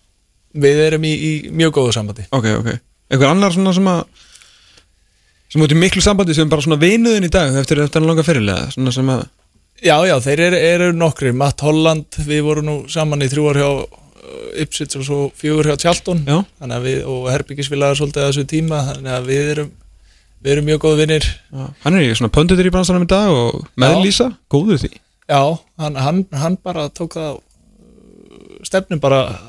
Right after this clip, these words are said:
Speaker 1: eh, snemma þarna, þrjátíu og fjögur og fimm ára.
Speaker 2: Einmitt, einmitt.
Speaker 1: Og já, og jú, jú, svo eru nokkrir svona bara kunningjar sem maður
Speaker 2: Já, já.
Speaker 1: heldur svona heyri í öðru hvoru.
Speaker 2: Já,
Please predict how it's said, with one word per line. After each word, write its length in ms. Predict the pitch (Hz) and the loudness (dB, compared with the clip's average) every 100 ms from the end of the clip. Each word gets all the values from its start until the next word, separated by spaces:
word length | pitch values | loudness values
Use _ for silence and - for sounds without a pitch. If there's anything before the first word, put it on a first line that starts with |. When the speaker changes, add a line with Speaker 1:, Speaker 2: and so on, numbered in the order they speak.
| - - - | -20 -20 -20
Speaker 1:
eh, 260 | - - - | -20 -20 -20
snemma 400 | - 156 208 208 | -8 -4 -2 -2
þarna, 240 | 185 117 113 | -6 -12 -8
þrjátíu 400 | - 165 156 147 | -2 -2 -2 -10
og 80 | - | -10
fjögur 240 | 156 151 | -8 -6
og 80 | 151 | -6
fimm 160 | 160 | -6
ára. 240 | 165 180 127 | -4 -6 -4
Speaker 2:
Einmitt, 260 | 139 147 - - | 0 0 -2 -6
einmitt. 320 | 175 - - - _ _ _ _ _ _ - - _ - | -8 -8 -10 -10 _ _ _ _ _ _ -20 -20 _ -2
Speaker 1:
Og 180 | 143 160 | 2 4
já, 140 | 160 | 4
og 480 | 151 131 139 139 143 | 4 2 2 0 0
jú, 220 | 147 151 165 | 2 2 2
jú, 120 | 127 | 0
svo 160 | 143 151 | 2 2
eru 140 | 156 | 2
nokkrir 340 | 156 165 185 170 | 0 -2 -2 0
svona 220 | 185 180 | 0 2
bara 220 | 190 185 | 2 0
kunningjar 460 | 175 190 190 196 190 | 0 0 2 0 2
sem 140 | 190 | 0
maður 280 | 190 190 190 | 2 2 2
Speaker 2:
Já, 80 | 139 | 2
já. 380 | 117 113 101 175 | 0 -2 -2 0
Speaker 1:
heldur 280 | 180 - 190 | 0 -2 -2
svona 300 | 190 190 185 _ _ _ _ _ _ _ - - - _ _ | 0 0 -2 _ _ _ _ _ _ _ -20 -20 -20 _ _
heyri 240 | 165 175 190 | 2 4 4
í 60 | |
öðru 140 | 208 208 | 2 0
hvoru. 220 | 226 240 - - | -4 -4 -6 -4
Speaker 2:
Já, 220 | 127 110 | -4 -4